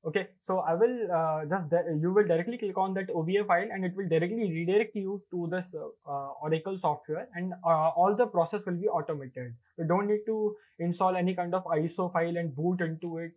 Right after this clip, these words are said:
uh, nothing. It will be, uh, automatic. So, uh, I will, uh, just, uh, uh,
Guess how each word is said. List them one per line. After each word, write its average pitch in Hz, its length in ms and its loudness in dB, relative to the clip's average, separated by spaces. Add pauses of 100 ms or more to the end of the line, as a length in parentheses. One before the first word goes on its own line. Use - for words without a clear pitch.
(140)
uh, 151 380 -4
nothing. 156 480 -2
It 139 100 -14
will 147 300 -8
be, 147 300 -6 (120)
uh, 135 260 -6 (360)
automatic. 151 560 0 (460)
So, 175 160 4
uh, 160 420 2
I 185 60 2
will, 254 260 -2 (100)
uh, 160 260 -4
just, 175 340 -4
uh, 156 320 -6 (680)
uh, 139 280 -10